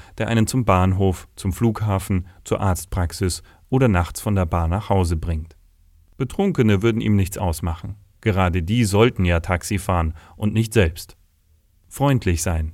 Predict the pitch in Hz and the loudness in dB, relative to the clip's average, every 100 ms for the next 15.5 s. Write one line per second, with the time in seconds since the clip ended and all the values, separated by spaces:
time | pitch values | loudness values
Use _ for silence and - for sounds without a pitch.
0 | - 110 131 131 139 - 117 104 - 104 | -4 -2 -2 -4 -4 -4 -2 -2 -2 -2
1 | - 98 107 - 120 90 - 87 82 95 | 0 0 0 2 2 2 0 -2 -2 -2
2 | 92 110 101 90 87 90 95 117 - 107 | -2 0 2 2 2 0 -2 -4 -2 0
3 | 95 - 95 90 - - - 117 92 101 | -2 0 -2 -2 -8 -20 -4 0 2 0
4 | 90 95 87 - 90 95 - 123 92 87 | 2 0 0 -2 -4 -4 -2 0 0 0
5 | 82 82 80 - 85 82 _ _ _ _ | 0 -2 -4 -6 -10 -10 _ _ _ _
6 | _ - 101 127 170 165 - 101 107 - | _ -10 -4 -2 0 0 0 0 0 2
7 | 101 - - - - 107 90 92 139 - | 0 0 -10 -16 -4 0 2 0 -2 -4
8 | 95 - 92 - 85 78 - _ - 110 | -4 -4 -4 -2 -2 -4 -8 _ -6 -2
9 | 87 - - 87 85 82 - - - - | -2 -4 -6 -4 -4 -6 -10 -20 -20 -20
10 | - - - _ _ _ _ _ - 170 | -20 -20 -20 _ _ _ _ _ -2 2
11 | 180 180 143 139 - 135 120 107 120 98 | 2 2 0 0 0 2 2 2 2 2
12 | 82 - 92 85 80 - - _ - 104 | 0 0 -4 -2 -6 -8 -18 _ -6 -4
13 | 92 - 107 107 107 104 104 98 107 120 | -2 0 2 2 2 4 2 2 2 2
14 | 113 110 117 - 104 98 92 101 - 110 | 2 2 2 2 0 0 0 -2 -2 -4
15 | 127 117 82 80 | -2 0 0 -2